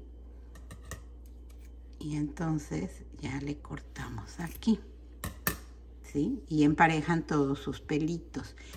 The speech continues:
Si unas nos quedaron más largas que las otras,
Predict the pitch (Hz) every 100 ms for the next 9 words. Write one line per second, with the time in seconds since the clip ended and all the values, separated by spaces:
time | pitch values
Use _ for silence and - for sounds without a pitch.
0 | - - 175 190 208 196 147 - 143 139
1 | 143 151 143 147 139 156 147 156 151 -
2 | 147 151 160 - 170 156 - 196